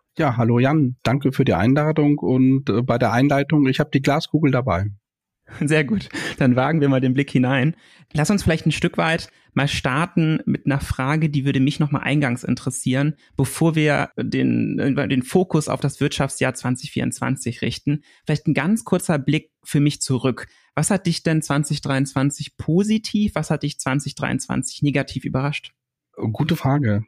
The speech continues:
Speaker 1: Die eigentliche Überraschung war, dass das Positive aus ökonomischer Sicht eigentlich, äh, überwogen hat. Wir haben als erstes eine robuste Wirtschaft gesehen, das heißt keine Rezession, obwohl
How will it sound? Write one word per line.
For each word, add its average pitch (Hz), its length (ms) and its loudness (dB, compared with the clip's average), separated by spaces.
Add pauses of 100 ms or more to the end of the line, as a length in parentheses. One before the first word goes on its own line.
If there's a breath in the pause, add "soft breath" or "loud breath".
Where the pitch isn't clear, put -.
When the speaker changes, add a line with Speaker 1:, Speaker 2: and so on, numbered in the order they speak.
Speaker 1:
Die 104 280 2
eigentliche 165 440 2
Überraschung 131 720 2
war, 135 240 2
dass - 480 -4 (640)
das - 180 -4
Positive 139 880 2
aus - 160 -4
ökonomischer 139 640 2
Sicht 135 260 -4
eigentlich, 117 320 -2
äh, - 40 0
überwogen 117 840 0
hat. - 280 -16 (180)
Wir 113 160 -2
haben 117 560 0 (220)
als 107 140 -4
erstes 123 760 -2
eine 117 240 2
robuste 123 500 0
Wirtschaft 147 360 -2
gesehen, 143 420 2
das 127 160 -2
heißt 120 260 -2
keine 143 300 2
Rezession, 127 640 2
obwohl 120 460 2